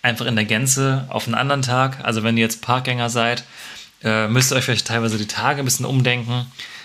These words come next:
Aber grundsätzlich der Timetable ist nicht massiv unterschiedlich.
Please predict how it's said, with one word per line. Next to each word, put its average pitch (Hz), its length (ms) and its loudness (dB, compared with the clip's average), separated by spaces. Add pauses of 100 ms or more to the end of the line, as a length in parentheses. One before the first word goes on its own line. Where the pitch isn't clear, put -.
(160)
Aber 107 180 0
grundsätzlich 117 400 0
der 104 120 -2
Timetable 113 500 -2
ist 110 180 -4
nicht 104 180 -4
massiv 107 600 -2
unterschiedlich. 104 760 -4